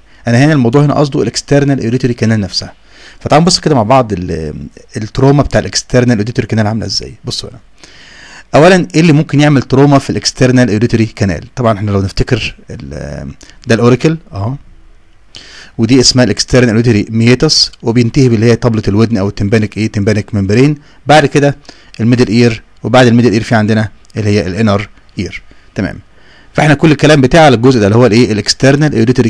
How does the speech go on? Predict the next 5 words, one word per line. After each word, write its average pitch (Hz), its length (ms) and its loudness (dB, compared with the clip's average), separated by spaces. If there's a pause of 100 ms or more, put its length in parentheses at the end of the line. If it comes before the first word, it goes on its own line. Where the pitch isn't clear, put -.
canal 135 340 2
أو 143 220 2
external 123 500 0
auditory 117 400 0 (340)
meatus. - 380 -4